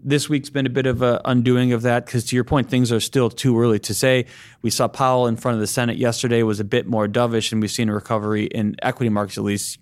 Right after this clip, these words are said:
Credit spreads in bond markets haven't really moved. So I think the market's reaction that you talked about, it all makes sense if the market has sort of digested the Fed the way we did, that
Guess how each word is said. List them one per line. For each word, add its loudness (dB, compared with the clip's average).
Credit 0
spreads -2
in 0
bond 2
markets -2
haven't -2
really -2
moved. 2
So 2
I -2
think 0
the 2
market's 2
reaction 2
that 0
you -2
talked -4
about, 2
it 2
all 4
makes 0
sense 0
if 0
the 0
market 0
has 0
sort 0
of 0
digested -2
the -2
Fed -2
the 0
way 2
we 2
did, 0
that -2